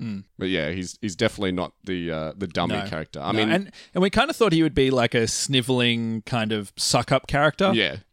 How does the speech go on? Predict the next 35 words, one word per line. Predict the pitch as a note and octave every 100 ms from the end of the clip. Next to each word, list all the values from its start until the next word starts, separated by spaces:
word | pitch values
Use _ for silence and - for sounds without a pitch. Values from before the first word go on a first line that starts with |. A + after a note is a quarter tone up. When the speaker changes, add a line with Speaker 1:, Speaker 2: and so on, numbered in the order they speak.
| _ -
Speaker 1:
And | E3 D3+ C3+
Speaker 2:
Well, | A#2+
yes, | F#2+ -
it | E2
kind | - E2+ C#3
of |
a |
Speaker 1:
uh, | F#2
Speaker 2:
way. | D2+ G2+ C3 B2
Speaker 1:
in | C#3
a, | A#2+ -
in | A#2+
a, | G#2+
yeah. | G#2+ G#2+ F#2+
Speaker 2:
<laughs> |
In | F#2+
a | F#2+
kissy | - D3 -
sort | G3 - F#2
of | G#2
way, | - G#2
but | F3+ G#2
yeah. |
Speaker 1:
But | D#3+
not | G#3 F#3+
really, | C3+ A#2+ G#2 G#2
no. | G#2 F#2+ - -
Speaker 2:
Yeah, | F#2+ G1+ - _
so | G2
we | G#2+
weren't | G#2+ G#2
right | F2+ E2+
in | E2+
that | E2+
regard. | E2+ D2+ C2